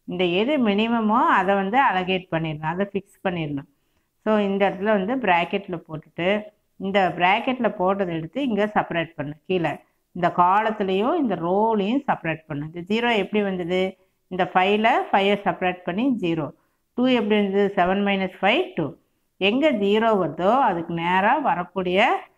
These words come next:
இந்த க-, காலத்தை அப்படியே, sorry, row அப்படியே cut பண்ணிடணும். அப்ப மீதி இருக்கிறது வந்து, அஹ், கீழே இருக்கிறது. அப்ப இது, இது வந்து அந்த remaining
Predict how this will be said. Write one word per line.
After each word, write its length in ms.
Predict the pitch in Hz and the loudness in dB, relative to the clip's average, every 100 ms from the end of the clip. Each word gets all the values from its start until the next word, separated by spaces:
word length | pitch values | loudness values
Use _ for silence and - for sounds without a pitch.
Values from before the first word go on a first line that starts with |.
| _ | _
இந்த 520 | - 180 180 175 170 165 | -10 -6 -6 -2 -2 -2
க-, 260 | - 160 | -4 -8
காலத்தை 580 | - 165 196 226 220 - | 0 2 4 2 0 2
அப்படியே, 560 | 320 254 180 208 302 - _ _ | 2 0 -2 -2 -2 -8 _ _
sorry, 200 | - 185 | 0 0
row 360 | 175 185 233 269 | 2 2 2 2
அப்படியே 400 | 233 - 196 254 | 0 0 -2 0
cut 240 | 180 - | 0 -2
பண்ணிடணும். 400 | 180 160 147 147 _ _ _ _ | -4 -4 -4 -6 _ _ _ _
அப்ப 240 | 196 208 | -6 -2
மீதி 440 | 202 208 240 269 262 | 0 0 0 2 2
இருக்கிறது 380 | 208 - 202 190 | 2 0 -2 -2
வந்து, 440 | 185 196 330 359 _ 185 | -2 -2 -2 -4 _ -8
அஹ், 460 | 165 160 151 147 147 | -8 -8 -8 -10 -8
கீழே 280 | - 208 190 | -4 -2 -2
இருக்கிறது. 360 | 151 - 147 _ _ _ _ _ _ _ _ _ _ _ _ _ _ _ _ _ _ _ _ _ _ _ - | -4 -10 -16 _ _ _ _ _ _ _ _ _ _ _ _ _ _ _ _ _ _ _ _ _ _ _ -14
அப்ப 240 | 233 370 | -4 0
இது, 200 | 269 220 | 2 2
இது 180 | 202 208 | 2 0
வந்து 240 | 220 208 285 | 0 2 2
அந்த 240 | 285 202 | 2 2
remaining 540 | 185 196 214 214 262 | 0 0 0 0 -2